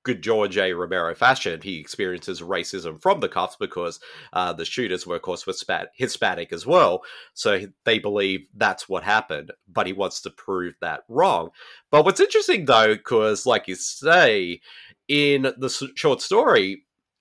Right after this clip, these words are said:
like, it is an interesting pairing of these two characters with the character of, uh, uh, Charlene. As you,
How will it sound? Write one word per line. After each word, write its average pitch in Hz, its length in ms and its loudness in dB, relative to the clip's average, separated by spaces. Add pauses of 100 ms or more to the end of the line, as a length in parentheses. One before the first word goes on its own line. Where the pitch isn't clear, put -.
like, 139 260 4
it 160 80 2
is 220 140 4
an 220 80 2
interesting 156 360 -2
pairing 107 440 2
of 95 180 -4
these 98 240 -6
two 95 200 -6
characters 85 580 -6
with 87 160 -10
the 87 80 -14
character 90 500 -2
of, 82 180 -8
uh, 80 260 -6 (640)
uh, 87 140 -4
Charlene. 104 800 2 (360)
As 104 160 -2
you, 104 80 -4